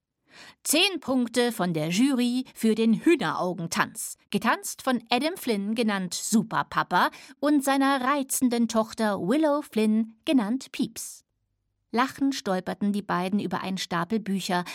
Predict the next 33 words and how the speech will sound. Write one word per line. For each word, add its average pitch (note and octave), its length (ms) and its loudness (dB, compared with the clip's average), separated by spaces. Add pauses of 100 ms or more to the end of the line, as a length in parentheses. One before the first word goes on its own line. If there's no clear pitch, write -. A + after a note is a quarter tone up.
(140)
und A#3 240 2
landeten D#4 540 0
in B3+ 180 0
einem B3+ 300 2
Berg G3 360 -2
Wintermäntel. E3+ 800 -4 (1120)
Adam D4+ 280 -2
Flynn C4+ 360 2
gab A3+ 240 -2
seiner A#3 260 -2
Tochter F#3+ 340 -8
einen A#3 200 -2
Kuss. - 420 -14 (800)
„Du F#3+ 120 2
wirst F3 320 -4
sehen, G3 300 0
Pieps, - 420 -10 (220)
wir G3+ 160 0
werden A#3 260 -2
es - 240 -2
schön A3 400 2
haben D#3+ 260 -8
hier. E3+ 260 -14 (400)
Endlich C4 500 0
haben A3 240 0
wir G#3+ 120 -4
ein G#3 120 0
richtiges A3+ 580 -4
Zuhause. G#3+ 640 -2 (440)
Es B3+ 120 -2
gehört C#4 340 0
uns D4+ 340 2
allein, A3+ 520 2